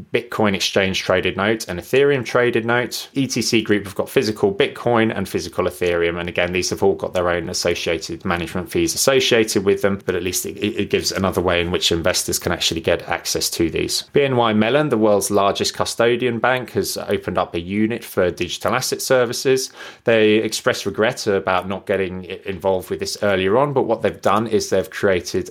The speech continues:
a cryptocurrency custodian framework in, in Dublin, Ireland. Uh, the intent is that they'll, uh, provide a number of different services for users, including storage, transferring, and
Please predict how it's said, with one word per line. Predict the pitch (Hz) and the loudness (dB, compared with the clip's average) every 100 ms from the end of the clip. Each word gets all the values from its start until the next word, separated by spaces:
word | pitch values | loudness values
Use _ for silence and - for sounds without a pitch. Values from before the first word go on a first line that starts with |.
| 98 | 0
a | 92 90 | 0 -2
cryptocurrency | - 131 - 104 98 104 95 - 101 90 | -2 -4 0 -2 2 0 0 -2 -4 -4
custodian | - - - 101 98 92 95 95 | -4 -4 2 4 4 2 -2 -4
framework | - - 95 95 95 92 - - | -6 -2 0 2 0 0 -4 -10
in, | - 90 92 - - - - | -6 -6 -8 -16 -20 -20 -4
in | 98 87 | -2 0
Dublin, | 113 110 113 101 135 | 0 2 2 0 2
Ireland. | 147 151 156 151 - - - - - - | 2 4 2 0 -6 -16 -16 -16 -10 -2
Uh, | 95 95 | 2 2
the | 95 101 98 | 2 0 0
intent | 101 95 104 95 - | -2 -2 -2 -2 -2
is | 95 | -2
that | 101 - | -2 -2
they'll, | 95 92 92 90 90 | 0 2 2 0 -2
uh, | 85 87 | -2 -2
provide | 101 - 92 87 87 87 | -4 -4 0 0 0 -2
a | |
number | 92 92 90 | -2 -2 -2
of | 90 | -4
different | - - 85 | -4 -4 -4
services | - 92 90 87 - 92 85 - | -2 0 2 0 -2 -2 -2 -2
for | - 87 | -2 0
users, | 87 104 98 98 92 | 2 0 0 -2 -4
including | 87 98 87 87 | -4 -2 -2 -2
storage, | - - 98 92 87 | -4 2 2 2 -2
transferring, | - 90 82 - 90 87 | -2 -4 -2 0 0 0
and | 90 90 87 90 | -4 -6 -6 -6